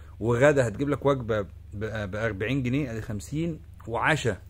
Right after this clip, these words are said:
من عشرة لعشرين جنيه كمان، يبقى سبعين جنيه. اضرب سبعين مثلا في ستة وعشرين، سبعين في عشرين، ده ألف وأربعمية، سبعين في ستة، قول ألف وخمسمية جنيه، وقلنا تمنمية جنيه يبقوا كام؟ يبقوا كام؟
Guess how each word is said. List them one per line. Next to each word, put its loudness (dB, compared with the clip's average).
من -2
عشرة 0
لعشرين -2
جنيه 0
كمان، 0
يبقى 0
سبعين -2
جنيه. -6
اضرب 4
سبعين 2
مثلا 0
في -14
ستة -4
وعشرين، -2
سبعين -4
في -8
عشرين، -4
ده -2
ألف -6
وأربعمية، -2
سبعين -6
في -10
ستة، -4
قول 8
ألف 0
وخمسمية -2
جنيه، -2
وقلنا 0
تمنمية 2
جنيه 0
يبقوا 0
كام؟ 4
يبقوا -8
كام؟ 0